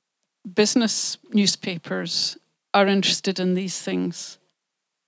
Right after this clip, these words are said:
I mean, th-, they're interested in the real world. I mean, the Financial Times, it has articles on Marxism and goodness knows all what,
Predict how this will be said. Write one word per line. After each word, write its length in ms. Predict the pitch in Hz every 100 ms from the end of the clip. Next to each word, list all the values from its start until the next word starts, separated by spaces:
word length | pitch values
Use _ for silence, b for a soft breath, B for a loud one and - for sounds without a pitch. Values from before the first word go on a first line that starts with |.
| _ -
I 40 |
mean, 140 | 214 -
th-, 140 | 226 226
they're 180 | 277
interested 400 | 320 359 - 262
in 80 | 233
the 80 | 226
real 240 | 233 240
world. 340 | 220 240 190 165
I 40 |
mean, 140 | 220 208
the 120 | 233
Financial 420 | 269 285 302 294
Times, 420 | - 262 233 202 -
it 120 | 247
has 200 | 254 262
articles 460 | 226 226 - 226 214
on 120 | 208
Marxism 520 | 196 214 - 220 214
and 140 | 196 185
goodness 280 | 226 214 -
knows 200 | 202 214
all 160 | 214
what, 360 | 208 - -